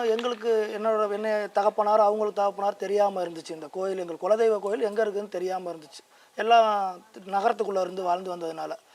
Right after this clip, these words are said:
அப்போ ஒரு ஐம்பது வருஷம் கழிச்சு நாங்க வர்றப்ப நம்ம கோயில் இங்க இருக்குங்கிறது எனக்கு தகவல் வந்து, நான் வந்து முத முத இங்க வந்து சாமி கும்பிட்றப்ப என்னையும் அறியாம, நான் சாமி எனக்கு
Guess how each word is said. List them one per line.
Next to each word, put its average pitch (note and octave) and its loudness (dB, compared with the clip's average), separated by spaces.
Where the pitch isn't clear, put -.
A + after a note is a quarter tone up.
அப்போ G#3+ -4
ஒரு A3 2
ஐம்பது A#3 2
வருஷம் A#3+ -2
கழிச்சு A#3+ -2
நாங்க A3+ 0
வர்றப்ப G#3+ 2
நம்ம G3+ -4
கோயில் B3 4
இங்க G3+ -6
இருக்குங்கிறது G3+ -4
எனக்கு E3+ -6
தகவல் G#3 4
வந்து, F3 -4
நான் G#3+ 4
வந்து A3 -6
முத F#3+ -4
முத F#3+ -6
இங்க F3 -12
வந்து F3 -12
சாமி F3 -8
கும்பிட்றப்ப D3+ -14
என்னையும் B3+ 0
அறியாம, A3 4
நான் F#3+ -4
சாமி A3 4
எனக்கு F#3+ -6